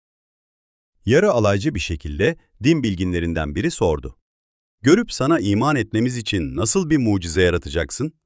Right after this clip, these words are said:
Ne yapacaksın? Atalarımız çölde man yediler, yazılmış olduğu gibi. Yemeleri için onlara gökten ekmek verdi." Yahudiler manı veren kişi olarak Musa'yı onurlandırdılar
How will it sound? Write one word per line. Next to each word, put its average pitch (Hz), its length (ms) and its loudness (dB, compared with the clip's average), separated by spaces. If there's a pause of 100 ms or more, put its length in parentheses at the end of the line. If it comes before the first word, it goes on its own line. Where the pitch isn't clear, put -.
(320)
Ne 113 80 4
yapacaksın? 156 640 0 (520)
Atalarımız 170 600 2
çölde 147 360 2
man 147 280 2
yediler, 82 460 -2 (280)
yazılmış 104 500 0
olduğu 92 360 2
gibi. 65 280 -10 (360)
Yemeleri 104 480 4
için 90 320 -4 (100)
onlara 110 360 0
gökten 98 440 -2
ekmek 92 420 -4
verdi." 69 360 -4 (520)
Yahudiler 131 520 4
manı 113 340 2
veren 92 280 2
kişi - 280 -4
olarak 117 420 2
Musa'yı 104 540 2
onurlandırdılar 71 880 -4